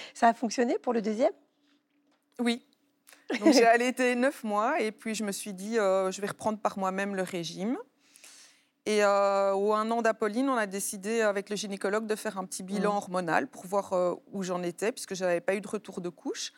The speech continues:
Speaker 2: Donc, euh, j'avais suivi le régime sans rien dire. Et en fait, j'étais enceinte de trois semaines.
Speaker 1: Mmh. Alors, euh, vous avez eu donc Félicie, qui est née vingt et un mois après Apolline. Ensuite, six ans plus tard, vous avez donné naissance à Eugénie. C'était en deux mille quatorze.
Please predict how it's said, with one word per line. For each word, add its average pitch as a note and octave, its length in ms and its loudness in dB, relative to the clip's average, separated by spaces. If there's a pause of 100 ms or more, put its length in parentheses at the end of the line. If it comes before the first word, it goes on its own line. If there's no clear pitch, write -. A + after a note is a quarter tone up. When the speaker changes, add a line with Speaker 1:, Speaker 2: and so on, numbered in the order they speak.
(460)
Speaker 2:
Donc, G3+ 260 -6
euh, F#3+ 160 2
j'avais F#3+ 220 0
suivi G3+ 340 -4
le G3+ 60 -4
régime G#3 340 -2
sans G#3+ 140 -4
rien F#3 240 -4
dire. G3+ 300 -4 (640)
Et G3 140 2
en F#3 120 0
fait, G#3+ 220 -4
j'étais A3+ 220 -4
enceinte G3 380 -4
de F#3+ 80 -4
trois F#3+ 200 -4
semaines. F3+ 460 -8 (180)
Speaker 1:
Mmh. F3+ 240 -4 (520)
Alors, G3 280 10
euh, E3 640 8 (220)
vous E3 200 0
avez E3+ 180 6
eu E3+ 80 2
donc D#3+ 180 0
Félicie, G#3 560 2
qui G3 100 4
est F#3 40 6
née E3+ 120 6
vingt F#3 220 4
et G3 40 8
un F3+ 100 6
mois F#3 160 6
après F3+ 200 4
Apolline. A3+ 460 6
Ensuite, A3 380 0 (240)
six A3 240 2
ans A3 100 6
plus A3+ 160 -2
tard, G#3 320 6 (260)
vous F#3 60 0
avez G3 100 6
donné G3 220 4
naissance F#3+ 440 2
à E3+ 220 6
Eugénie. A3+ 440 4
C'était G#3+ 240 2
en F3+ 100 6
deux G3+ 140 2
mille G#3 200 0
quatorze. A#3+ 600 6